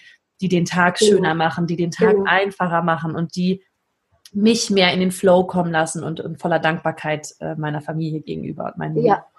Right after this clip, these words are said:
Speaker 1: Lieben.
Speaker 2: Und woraus Prioritäten entstehen, ne? Prioritäten zu setzen, die wirklich wichtig sind im Leben. Das fällt uns ja häufig allen, uns allen schwer, mir auch
Speaker 1: Mhm.
Speaker 2: immer noch, nach all den Jahren.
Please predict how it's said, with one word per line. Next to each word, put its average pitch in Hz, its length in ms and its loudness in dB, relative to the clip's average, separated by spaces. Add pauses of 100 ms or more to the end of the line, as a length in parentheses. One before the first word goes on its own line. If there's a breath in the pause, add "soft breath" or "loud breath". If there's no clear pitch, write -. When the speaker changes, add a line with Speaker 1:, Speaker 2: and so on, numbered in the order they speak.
(140)
Speaker 1:
Lieben. 151 120 4
Speaker 2:
Und 202 100 -2
woraus 220 400 4
Prioritäten 214 680 2
entstehen, 156 600 -6
ne? 220 280 -4
Prioritäten 208 580 2
zu - 120 -14
setzen, 214 320 2
die 165 280 -2
wirklich 208 460 4
wichtig 147 300 -10
sind 151 160 -6
im 147 160 -6
Leben. 147 260 -6
Das 196 200 -6
fällt 262 260 2
uns 226 160 2
ja 190 120 2
häufig 190 380 0 (440)
allen, 175 380 6
uns 180 220 2
allen 160 220 2
schwer, 208 280 4
mir 190 220 6
auch 208 200 4
Speaker 1:
Mhm. 180 80 0
Speaker 2:
immer 190 180 2
noch, 196 160 -2 (340 loud breath)
nach 180 100 -4
all 175 140 -2
den 208 160 8
Jahren. 190 360 2